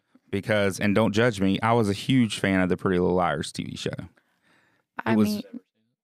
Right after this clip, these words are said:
Speaker 1: I thought it was really good. So, yeah. Oh, we need a little cricket button.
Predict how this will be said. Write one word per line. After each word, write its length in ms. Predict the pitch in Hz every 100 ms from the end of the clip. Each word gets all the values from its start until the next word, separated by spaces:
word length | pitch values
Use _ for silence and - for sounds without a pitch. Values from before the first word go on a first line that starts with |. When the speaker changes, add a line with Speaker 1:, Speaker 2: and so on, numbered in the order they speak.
| _ -
Speaker 1:
I 140 | 120
thought 160 | 147 123
it 60 |
was 180 | 98 92
really 220 | 101 95
good. 480 | 90 - - - 92 - _ _ _ _ _ _ _ _ -
So, 380 | - 98 87 90 90 _ _ _ _ - - _ _ _ _ _ _ _
yeah. 240 | 131 151 165 123 101 - - - - -
Oh, 120 | 131
we 100 | 143
need 160 | 156 175
a 40 |
little 200 | 165 120
cricket 280 | - 120 107
button. 460 | 85 - 98 110